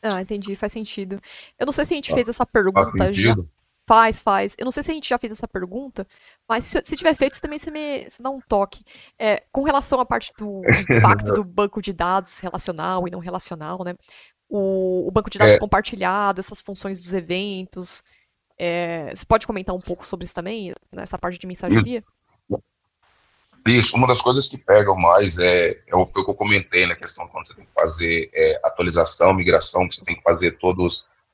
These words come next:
Speaker 2: ah, atualização de dados. É, mas uma das coisas que eu percebi, e eu até escrevi sobre isso, e eu tava até perguntando algumas pessoas, como que você, você, você trabalha com isso? Porque, é, o banco de dados relacional é tudo relacionado, é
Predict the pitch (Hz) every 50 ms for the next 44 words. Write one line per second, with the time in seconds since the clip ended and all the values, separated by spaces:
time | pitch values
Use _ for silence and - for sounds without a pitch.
0 | _ _ _ _ 80 82 82 80 80 80 80 80 80 80 78 - - _ _ -
1 | - - _ _ _ _ _ _ _ _ _ _ _ - - - 98 98 92 -
2 | 98 87 90 85 87 87 92 92 85 - 85 - - - _ _ _ _ _ _
3 | _ - 101 107 117 113 127 147 170 190 190 - - 147 147 143 - - 120 110
4 | - 117 110 - - 90 92 98 113 127 120 107 - - 101 101 95 - 110 107
5 | - - - 98 98 95 - 95 92 95 92 92 - - - _ _ _ _ _
6 | _ _ _ 95 98 - 107 98 - 110 110 117 113 107 101 101 101 104 95 -
7 | - 95 - 101 - - 147 151 143 135 - - - - - - - - - -
8 | - - - 98 90 87 90 90 90 90 - - 90 92 95 - - - - -
9 | 101 101 95 - _ _ _ _ _ _ _ _ _ - 87 92 87 - 95 82
10 | 90 117 131 131 135 135 123 120 117 117 110 110 107 - - 95 92 92 98 -
11 | - - - - - - - - - - - - 120 117 117 - - - 127 120
12 | 101 92 - -